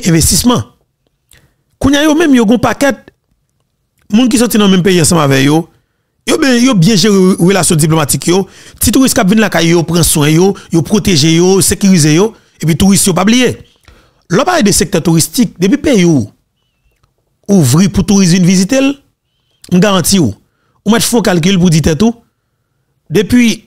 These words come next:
pou ane ya, ou resevwa kenz mil touristes, ou mèt di sou kenz mil lan, minimum, ou ap jwenn twa mil ladan k ap tounen pou vin envesti. Pou vin fò etude sou mache ya,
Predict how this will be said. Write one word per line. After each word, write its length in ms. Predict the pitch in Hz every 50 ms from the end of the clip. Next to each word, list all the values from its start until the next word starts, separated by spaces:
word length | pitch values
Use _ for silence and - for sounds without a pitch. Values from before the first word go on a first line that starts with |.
| _ _
pou 180 | - 208 214 202
ane 240 | 175 165 180 185 151
ya, 140 | 117 92 - - _ _ _ _ _ _ _ _ _ _ - - -
ou 160 | 190 196 214
resevwa 480 | 226 - - 190 151 131 127 120 101 - - - _ _ _ _ _ _ _ _ _ _ _ _ _ _ _ _ _ _ _ _ _ _ _ _ _ _ - - - _ _ _ _ _ -
kenz 220 | 285 277 226 180 208
mil 140 | 226 208 180
touristes, 540 | 233 240 247 269 294 226 - - - - - _ _ _ _ _ _ _ _
ou 80 | - 196 208
mèt 120 | 214 175
di 80 | 170 196
sou 160 | - 220 185 -
kenz 180 | - 226 190 165 185
mil 160 | 196 190 196
lan, 140 | 208 214 208 - _ _ _ _ _ _ -
minimum, 640 | 147 196 254 269 262 247 233 247 262 269 269 269 262 254 - _ _ _ _
ou 80 | - 190
ap 80 | 175 160
jwenn 160 | 196 185 208
twa 280 | - 196 196 214 226 214
mil 160 | 196 190 185 180
ladan 380 | 170 170 190 208 220 220 220 214 - _ _ _ _ _ _ _
k 100 | - 180
ap 120 | - -
tounen 300 | - 185 170 170 180 170 175 _ _ _ _ _ _
pou 100 | - 170 147
vin 160 | 165 170 185 -
envesti. 480 | 175 165 156 143 - - - 214 - - - _ _ _ _ _ _ _ _ _ _ _ _ _
Pou 140 | - 175 220
vin 100 | 220 -
fò 200 | - 254 254 254 - - -
etude 400 | 240 208 - - 262 220 165 127 - - _ _ _ _
sou 160 | - - 208
mache 300 | 180 175 - - 190 185
ya, 100 | 208